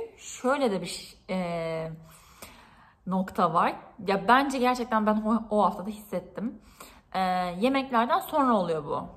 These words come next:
Yani kahvaltıdan sonra ve akşam yemeğinden sonra. E, bu ilk işte bahsettiğim şey kahvaltıdan sonra oldu. Sonra akşam oldu. Akşam yemeği dedim ki yani tekrar olursa herhalde bebektir.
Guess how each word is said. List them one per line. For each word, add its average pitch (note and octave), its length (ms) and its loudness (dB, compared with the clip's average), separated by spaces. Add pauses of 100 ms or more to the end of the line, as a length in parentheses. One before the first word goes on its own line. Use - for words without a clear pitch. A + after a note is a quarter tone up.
(140)
Yani C3 160 -6
kahvaltıdan A#3 580 4
sonra E4+ 460 0 (440)
ve D#4+ 140 2 (240)
akşam D4 300 2
yemeğinden G3 400 0
sonra. E3 460 -8 (840)
E, G3+ 60 -4 (560)
bu F4 540 -2 (160)
ilk - 440 -10
işte A3 260 -4
bahsettiğim A3 600 0
şey G#4+ 240 -4
kahvaltıdan B3 540 4
sonra E3 340 -4
oldu. - 400 -6 (680)
Sonra A4 440 0
akşam F#4+ 460 0
oldu. A3+ 400 0
Akşam C4 400 -2
yemeği A3 240 -2
dedim B3+ 180 -2
ki B3 100 -4
yani G#3+ 120 0
tekrar A3+ 260 -4
olursa C4 400 -4
herhalde C#4 340 -2
bebektir. - 580 -4